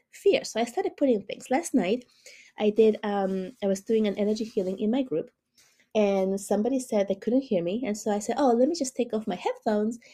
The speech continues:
and maybe you can hear me better with the speakers of the computer." And I took off the headphones, and the,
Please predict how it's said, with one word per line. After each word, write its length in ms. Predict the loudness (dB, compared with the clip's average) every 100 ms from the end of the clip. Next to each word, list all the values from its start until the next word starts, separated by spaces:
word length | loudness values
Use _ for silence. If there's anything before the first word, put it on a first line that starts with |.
| _ -2
and 100 | 2
maybe 160 | 2
you 100 | 2
can 120 | 0
hear 140 | -2 0
me 80 | 0
better 260 | 0 0
with 180 | -2 -4
the 140 | -6
speakers 520 | -6 0 0 2 0 -2
of 100 | -8
the 80 |
computer." 380 | -10 -8 -2 -2
And 160 | -2 -2
I 120 | -4 -6 _
took 180 | -10 -4
off 160 | -4 -2
the 180 | -4 -4
headphones, 600 | -4 -4 0 0 0 -2
and 260 | -4 -4 -4 -10 _ _ _ _ _ _ _ _
the, 400 | 0 4 4 2